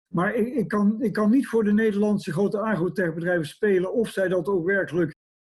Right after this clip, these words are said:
doen, eh, en hoe succesvol ze daarin zijn.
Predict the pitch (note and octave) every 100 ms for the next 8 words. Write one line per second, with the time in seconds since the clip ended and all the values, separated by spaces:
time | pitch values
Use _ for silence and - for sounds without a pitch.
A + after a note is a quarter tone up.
0 | _ - D3 A3 C#4 D#4 C4+ A3+ F#3 F#3
1 | G3+ A3 G3 F#3+ E3+ G3 A#3 G#3 F#3 D#3+
2 | C3+ D3+ C3+ C3+ C3+ B2+ B2